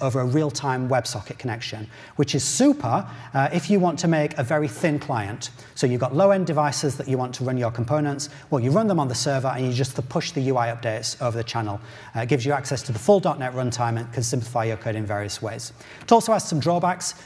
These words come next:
like you can't do this offline. The client-side applications can work truly offline if you want them to, um, but the ones that run on the server, they can't because, you know, it's using the server to actually update the U I. You've also got the latency between the, uh,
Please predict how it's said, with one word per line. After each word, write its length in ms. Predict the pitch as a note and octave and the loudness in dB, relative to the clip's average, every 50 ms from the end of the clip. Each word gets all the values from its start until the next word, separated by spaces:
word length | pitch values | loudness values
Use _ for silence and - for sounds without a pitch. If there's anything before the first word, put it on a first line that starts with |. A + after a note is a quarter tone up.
| - - - | -14 -2 0
like 180 | C#3 C3+ C3 | 0 0 0
you 80 | C3+ - | -2 0
can't 220 | - E3 D#3 D3 | 0 0 2 2
do 80 | C#3 C3+ | 2 0
this 200 | B2 B2 - - | 0 0 0 0
offline. 480 | A#2+ - - C#3+ D3 E3 F3 E3+ E3 - - - - - - - | -2 -2 0 0 2 2 2 0 -2 -6 -12 -16 -16 -18 -10 0
The 80 | - - | 0 2
client-side 400 | - A3 A#3 A3 D#3+ - F#3 F3 | 4 4 2 2 2 2 2 2
applications 540 | E3 - E3 C#3 - D3 B2 C3+ C3+ A#2 - | 2 0 -2 -2 -2 -2 -2 -2 -4 -4 -4
can 260 | - - F#3 G#3 G#3+ | -2 0 0 2 4
work 220 | A3 A3 G#3+ G#3+ | 4 2 2 0
truly 260 | - G#3 G#3+ G#3 G#3+ | 0 0 2 2 2
offline 380 | G#3+ - - - G#3 G#3 G#3 G#3 | 2 0 0 0 0 0 0 0
if 120 | F#3+ - | -2 0
you 80 | G3 F3+ | 0 0
want 120 | F#3+ - F#3 | 0 0 -2
them 80 | F#3 E3 | -4 -2
to, 260 | - G3 G3 G3 F#3+ G3 - - - - - - | 0 2 2 2 0 -2 -8 -16 -20 -20 -6 -2
um, 200 | D#3 D3 C#3+ C3+ | 0 0 0 2
but 300 | B2+ D3 C#3 - - C3 | 0 0 -2 -2 -2 -2
the 80 | - D3+ | 0 2
ones 260 | D3 D#3 D#3 D3 - | 2 2 2 0 -2
that 100 | D#3+ C#3 | -2 -2
run 140 | C#3+ C#3 C3+ | -2 -2 0
on 80 | B2+ | -2
the 60 | A#2+ A#2 | -2 -2
server, 240 | - B2+ A#2 G#2+ | -2 -2 -2 0
they 100 | A2 A2 | -2 -4
can't 320 | A2 - D#3+ E3 D3+ D3 - | -2 -2 0 0 0 0 -4
because, 320 | A2 - B2 A2+ - - | -6 -6 -6 -6 -4 -4
you 60 | C3 | -4
know, 60 | A#2 A2+ | -4 -4
it's 160 | A#2 - - | -6 -2 -2
using 260 | C#3 B2 A2+ A#2+ A2+ | -2 0 0 -2 -2
the 80 | G#2+ A2+ | -2 -4
server 420 | - - A#2 A2 G#2+ A2+ A2+ A2 - - - - - - - | -4 -4 -4 -2 -2 -2 -4 -4 -4 -10 -16 -20 -20 -10 -2
to 100 | - B2+ | -2 -2
actually 280 | A2+ A2+ - B2 A#2 | -2 0 -2 -2 -2
update 280 | A2 A#2 A#2 G#2+ A2 - | -2 -2 -4 -6 -6 -4
the 60 | G2+ | -4
U 120 | G2+ G#2 A2+ | -2 0 2
I. 220 | B2+ C3 B2+ A#2+ - - - - - - | 2 2 0 -2 -6 -12 -16 -18 2 4
You've 140 | D#3+ C#3+ | 4 6
also 240 | F3 E3 E3 - D#3 | 6 4 4 2 0
got 160 | C3 C3+ B2 | 0 0 0
the 60 | - B2+ | 0 0
latency 500 | C#3+ D3 D3 C#3 - D3 C3 - D3+ C3 | 0 0 0 0 -2 -2 0 0 0 0
between 340 | C3 C3+ - C#3+ B2+ B2 | 0 0 0 -2 0 0
the, 380 | A#2+ A#2+ A#2+ A#2 A#2 A#2 A#2 A#2 - - - - - C3+ | 0 0 0 2 0 0 -2 -4 -6 -10 -14 -10 -6 -4
uh, 180 | A2+ G#2+ A2 | -2 -2 -2